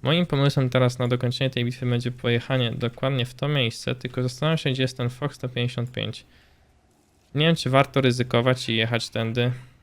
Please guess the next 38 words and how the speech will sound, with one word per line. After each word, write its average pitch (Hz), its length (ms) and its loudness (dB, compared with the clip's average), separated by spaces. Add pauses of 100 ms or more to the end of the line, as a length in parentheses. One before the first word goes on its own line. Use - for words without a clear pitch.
(180)
Dobra, 117 340 -2
trudno, 113 460 -4 (200)
zaryzykuję. 117 680 -2 (180)
Jeżeli 127 220 -2
mam 131 160 2
teraz 123 260 2
spota, 131 240 0
to 131 40 4
znaczy, 123 240 -2
że - 60 -12
tam 120 140 -2
jest 120 220 -4
foch, 117 260 -4 (120)
ale 127 160 0
tego 123 200 0
spota 123 320 -2
nie 127 140 2
mam, 131 260 2
więc 120 300 -2
mogę 120 200 0
jechać 120 320 -2
dalej. 113 380 0 (1200)
Dobra, 123 280 0 (300)
mega, 127 500 6 (580)
no, 120 60 0
inaczej, 117 360 -2
to 123 120 -4
jest 120 220 -2
bardzo 139 260 2
ryzykowne 123 480 0 (220)
to, 123 100 -6
co 120 120 -2
teraz 120 320 0
robię, 127 380 2 (480)
ale 120 460 2 (340)
w 127 80 -6
rezultacie 127 600 2
będzie 127 480 2